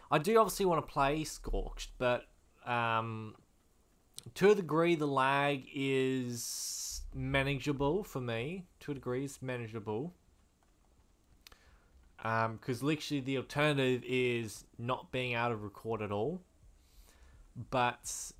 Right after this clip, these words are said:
yeah, as is, if, if I can get somewhat better Wi-Fi,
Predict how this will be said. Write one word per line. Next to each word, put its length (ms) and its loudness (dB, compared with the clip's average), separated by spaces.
yeah, 280 2
as 140 -2
is, 120 -8
if, 200 -2
if 160 -2
I 120 4
can 560 -4
get 300 -6
somewhat 840 -10
better 180 -2
Wi-Fi, 540 -2